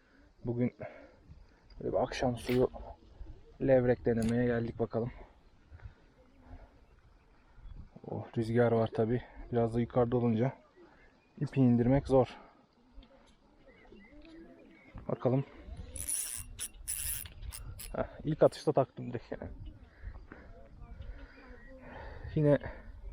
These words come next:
düşük gramajlı jiketlerle silikon sektireceğiz. Çok fazla yemlik balık olan bir mera.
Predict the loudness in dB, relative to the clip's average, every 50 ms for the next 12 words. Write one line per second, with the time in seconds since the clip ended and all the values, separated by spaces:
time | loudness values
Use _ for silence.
0 | -8 -8 -10 -12 -14 -18 -18 -16 -10 -6 -2 0 0 0 4 6 6 6 8 6
1 | 6 4 4 4 4 2 2 0 -2 -8 -6 -2 0 0 0 2 2 2 4 4
2 | 4 2 0 0 -2 -4 -4 -6 -4 -2 0 0 0 -2 -6 -12 -20 -20 -20 -20
3 | -4 -2 0 0 0 0 -2 0 2 2 2 0 -2 -10 -14 -16 -18 -20 -20 -20
4 | -20 -20 -20 -20 -20 -20 -20 -20 -20 -20 -20 -20 -20 -20 -20 -20 -20 -20 -20 -20
5 | -18 -18 -18 -18 -18 -16 -16 -16 -16 -16 -18 -18 -16 -16 -18 -18 -18 -20 -20 -20
6 | -20 _ -20 -20 -20 -20 -4 0 2 2 2 4 2 2 4 4 6 6 6 6
7 | 4 4 4 4 4 4 4 2 2 4 4 4 4 4 4 4 4 4 2 0